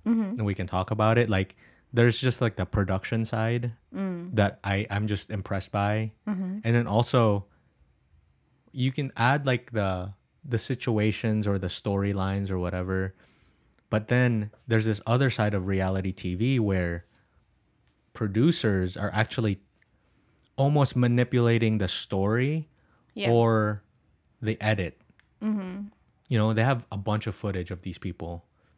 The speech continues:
Speaker 2: and they have so much of it that they can cut out
Speaker 1: Right.
Speaker 2: certain parts to
Speaker 1: Mm-hmm.
Speaker 2: make it look like a completely other truth.
Speaker 1: Yeah. Yeah.
Speaker 2: So that's nuts.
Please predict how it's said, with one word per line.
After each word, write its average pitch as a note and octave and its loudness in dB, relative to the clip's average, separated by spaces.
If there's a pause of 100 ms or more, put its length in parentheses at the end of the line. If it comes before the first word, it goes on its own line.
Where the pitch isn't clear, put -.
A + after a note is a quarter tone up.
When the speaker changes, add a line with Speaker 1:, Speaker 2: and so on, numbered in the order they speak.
(380)
Speaker 2:
and G2+ -2 (400)
they A2+ 0
have A2 2
so B2 2
much A#2+ 2
of G2+ -2
it G2+ -4
that G2+ -6
they A2+ 0
can G2 -4
cut - -2
out G2+ 0 (520)
Speaker 1:
Right. E3 -6
Speaker 2:
certain A2 -2
parts - -6 (260)
to F#3 -12
Speaker 1:
Mm-hmm. E3 -2
Speaker 2:
make A#2 4
it A2+ -2
look G#2+ 0
like G2 -2 (100)
a A2 -2
completely G2+ -4 (420)
other G2 -2
truth. - -8
Speaker 1:
Yeah. F#3+ -4 (420)
Yeah. F3 -10
Speaker 2:
So G3 -6
that's A#2 0
nuts. F#2+ -6